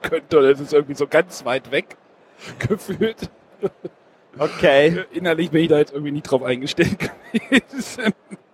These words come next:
Speaker 1: Ja, ähm, was lag an?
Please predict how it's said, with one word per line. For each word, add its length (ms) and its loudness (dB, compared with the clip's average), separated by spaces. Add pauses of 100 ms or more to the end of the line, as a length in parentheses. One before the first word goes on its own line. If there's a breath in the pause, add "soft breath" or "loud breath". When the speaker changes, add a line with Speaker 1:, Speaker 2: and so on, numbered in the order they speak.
(2250)
Speaker 1:
Ja, 260 2 (400)
ähm, 540 2 (920)
was 140 -12
lag 160 -8
an? 180 -10